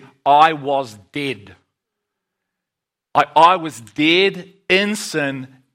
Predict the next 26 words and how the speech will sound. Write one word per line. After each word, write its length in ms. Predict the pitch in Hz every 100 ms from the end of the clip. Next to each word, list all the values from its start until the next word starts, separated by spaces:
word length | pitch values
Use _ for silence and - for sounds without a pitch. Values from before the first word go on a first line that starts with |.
| -
in 180 | 196 214
iniquity, 800 | 185 156 - 147 139 127 123 - _ _ -
in 240 | 185 156
me, 280 | 147 113 90 _ _ _ _ _ _ _ _ -
and 180 | 156
completely 920 | - 175 - - 180 208 170 202 196 -
and 220 | 156 -
utterly 420 | 175 185 - 175 160
helpless 600 | - 190 190 147 143 -
to 100 | 143
get 240 | 151 -
out 280 | 156 202 233
of 160 | 185 123
that 320 | 139 135 131 - _ _ -
and 200 | 143 135
into 240 | 147 135
him. 480 | 117 - 156 104 85 _ _ _ _ _
So 120 | - 147
he 220 | 208 233
has 200 | 214 -
to 100 | 165
come 400 | - - 220 220
along 400 | 214 226 214 165
because 280 | 143 160 156
I 120 | 147
was 240 | 143 -